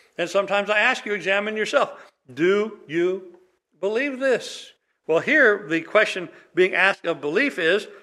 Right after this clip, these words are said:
do you believe that Jesus will resurrect the dead? Do you believe that he gives life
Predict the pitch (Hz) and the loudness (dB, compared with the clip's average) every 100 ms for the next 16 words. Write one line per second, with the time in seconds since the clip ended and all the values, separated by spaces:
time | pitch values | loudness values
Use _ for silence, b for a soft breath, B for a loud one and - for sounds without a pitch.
0 | B 147 202 208 185 202 226 262 202 160 | B -2 0 0 2 4 4 4 0 -2
1 | 185 139 247 196 139 170 170 - b b | -4 -2 -2 -2 -2 -4 -6 -14 b b
2 | - 175 185 151 202 185 196 190 190 147 | -2 0 0 4 4 4 2 0 0 -6
3 | 165 170 147 95 - - b b b b | -2 0 0 -2 -10 -20 b b b b
4 | 135 202 226 240 240 247 262 202 190 165 | -4 -2 0 0 0 2 0 0 0 0
5 | 208 196 196 156 - 156 202 233 208 220 | -4 0 0 0 -6 -2 0 0 -2 -6